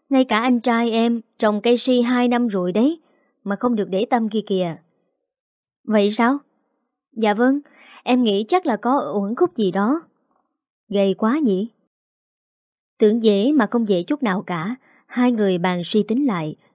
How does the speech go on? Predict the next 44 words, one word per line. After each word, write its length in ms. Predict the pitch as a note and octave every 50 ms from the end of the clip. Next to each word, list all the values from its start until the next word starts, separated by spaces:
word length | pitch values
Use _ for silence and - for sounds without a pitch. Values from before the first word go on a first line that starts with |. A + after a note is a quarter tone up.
| _ _ _ _
thì 160 | - G#3 G3+
sau 240 | F#3+ - A#3+ A#3 A#3
cùng 260 | - G#3+ F#3+ F3 E3+
thống 220 | - G#3+ G3+ A#3+ C4
nhất, 180 | D4+ E4+ F4 _ _ _ _ _ _ -
mỗi 180 | G3+ G3+ G#3 B3+
người 220 | C4+ A#3+ G#3 F#3+
sẽ 160 | F#3 - A3+
tìm 200 | - A3+ G3+ F3+
hiểu 260 | F3+ G3 F#3 F3 F#3+
một 280 | C4+ C#4+ G#3+ F3 - -
người, 240 | F#3+ F#3+ F#3 E3+ - _ _ _ _ _ _ _ _
tạm 200 | - G#3 G3+ G3+
thời 280 | G3 A3 G3+ G3 F#3+ F#3
dùng 220 | F3+ G3 F#3 F3+
kế 140 | D#3+ G#3+ B3+
hoãn 360 | D4+ B3+ A3 F3+ E3 F#3+ G#3+
binh 160 | G#3+ A3 G3
đã. 300 | F3 F3+ D#3+ E3 G3+ - _ _ _ _ _ _ _ _ _ _ _ _ _ _ _ -
Trợ 140 | - G#3 G3
lý 140 | G3+ A#3+ A#3
băng 260 | A#3 A3+ A3+ A3+ A3
quay 160 | A3 A3 G#3+
lại 240 | G3+ G3 F3 F3 F3 -
phòng 140 | G3+ F#3 F3+
làm 200 | F#3 F3+ E3+ D#3+
việc 220 | E3+ G3 F#3 E3+ - - -
của 120 | - G#3+
Đình 280 | G3+ G#3 F3 E3+ F3 F3
Long, 220 | F#3 G3 G3+ G3+ - _ _ _ _ _ _ -
lấy 240 | - G#3 G#3 A#3 B3
hết 220 | A#3+ C#4 E4+ F4+ _ _ -
dũng 240 | F#3 F#3+ E3 F3+
khí 320 | - - G#3+ G#3+ B3 D4+ E4+ _ _ _ _ _ -
để 100 | - A3
ngăn 220 | B3+ C#4 C#4 C4 B3+
cản 260 | - F#3 F#3+ A#3+ A#3
việc 200 | G#3+ F#3+ E3+ D#3+ _ _ _ _ _ _ -
muốn 200 | A3+ A#3+ C#4 D#4
làm 300 | C#4+ A3+ F#3 E3+ D#3 -
của 140 | - F#3
anh. 160 | F#3+ G3 F#3 F3+ - _ _ _ _ _ _ _ _ _ _ _ _ _ _ _ _ _ _ _ _ _ _ _
"Sếp 260 | - - A3 A#3+ -
à, 220 | G3 F3 D#3+ E3